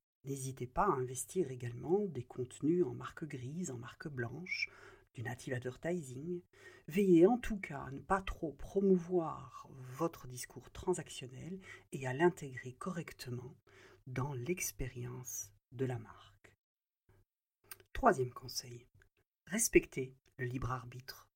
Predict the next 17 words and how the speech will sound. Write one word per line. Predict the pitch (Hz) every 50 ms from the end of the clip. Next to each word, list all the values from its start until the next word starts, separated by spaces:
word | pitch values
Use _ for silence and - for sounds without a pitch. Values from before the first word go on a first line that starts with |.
| _
de | - 123 - 127
vos | 117 -
utilisateurs, | 127 123 160 - - 127 127 120 123 117 - - 131 123 120
de | 120 123 120
vos | 117 123
lecteurs. | 117 120 - - - - - - - _ _ _ _ _ _ _ - - - - _ _
Respectez | - - - - - - - - - - 208 202
la | 180 135 123
variété | 120 139 151 143 147 147 139 - - 196
de | - 131
leurs | 127 123 -
pratiques | - - - - 165 - - - - - - - 147
de | 143
consommation | 139 - - - 202 190 190 - - 196 190 190 180 - - - - 190 190 190 - - - _ -
de | 131
vos | 120 - 127
contenus. | - - 120 - - - 120